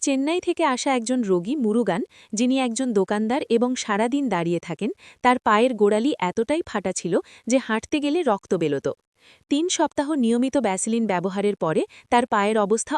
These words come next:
অনেক ভালো হয়েছে এবং এখন তিনি ব্যথা ছাড়াই হাঁটতে পারেন। চতুর্থ উপকারিতা হল ঠোঁটের যত্ন নেওয়া এবং ঠোঁট ফাটা প্রতিরোধ করা। পুরুষরা সাধারণত ঠোঁটের যত্ন নিয়ে খুব একটা ভাবেন না, কিন্তু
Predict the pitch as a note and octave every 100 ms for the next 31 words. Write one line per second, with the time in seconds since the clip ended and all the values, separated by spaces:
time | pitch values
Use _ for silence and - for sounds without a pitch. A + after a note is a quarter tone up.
0 | - G#3+ C#4+ A3+ F3 D#3 D3+ D3+ - G4+
1 | - - B3 C#4 C#4+ A3+ - E4 E4+ E4+
2 | A3 G3 - D4+ - A3 A#3+ F#4 A#3 -
3 | D#3+ C#3 C3+ - _ _ _ _ _ -
4 | C#4 F4 G4+ G4 C#4 F#3+ F3 E3+ E3+ E3
5 | D#3+ C4+ - _ - - C4 F4+ D4+ F#3+
6 | - E3+ D#3 D3+ - - _ G#3+ C#4 D4
7 | - D4+ - - F#3+ D4 - B3 F#3 C#3+
8 | - D3+ B2 - _ _ _ _ - D#4
9 | F4+ - F#4 - A#3+ C4 C#4 D4 E4 -
10 | A#3+ C4+ C4 B3+ - A#3+ B3 B3+ - F#3+
11 | F3+ G3 E3+ E3+ D3+ C#3+ D#3+ - - -
12 | C#4